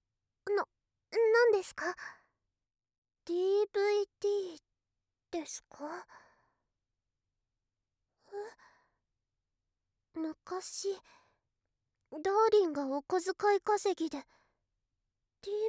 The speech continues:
ブイディーを。え？そんな、あ、あの、何かの間違いじゃないですか？私、ダーリンと昔から友達やってましたけど、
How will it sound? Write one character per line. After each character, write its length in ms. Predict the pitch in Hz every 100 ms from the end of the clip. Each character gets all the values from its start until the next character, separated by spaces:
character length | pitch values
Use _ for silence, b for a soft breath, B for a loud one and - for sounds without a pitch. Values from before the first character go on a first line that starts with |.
| -
ブ 60 | 453 466
イ 40 | 427 453 453
デ 60 | 370
ィ 40 | - _ _ _ _ _ _ -
ー 40 |
を。 180 | 294 294 - _ _ _ _ _ _ _ _ _ _ _ _ _ _ _ _ 392 403 523 B B B B B _ _ _ _ _ _ _ _ _ _ -
え？ 80 | 415
そ 400 | - - - 466
ん 20 | 466
な、 1080 | 480 - - - - _ _ _ _ _ -
あ、 40 | - _ -
あ 60 |
の、 1200 | 370 440 427 403 - - - - - - 392 381
何 220 | 392 480
か 120 | 508 403
の 140 | 320
間 160 | 294 339
違 20 |
い 20 | - 381 523
じ 60 | 453
ゃ 20 |
な 120 | 370
い 60 | 370
で 100 | 359
す 140 | -
か？ 160 | - 311 B B B B B B B _ _ _ _
私、 600 | 302 302 - 330 - 359
ダ 80 | 359 B B B B _ _ _ -
ー 240 | 349 392 427
リ 100 | 427
ン 40 |
と 160 | - 294
昔 380 | 285 - 370 -
か 120 | 415
ら 120 | 415
友 280 | - 415 403
達 220 | 415 -
や 100 | 415
っ 40 | 415
て 120 | 403
ま 140 | 392
し 60 | 440
た 100 | 440
け 140 | 381
ど、 120 | 339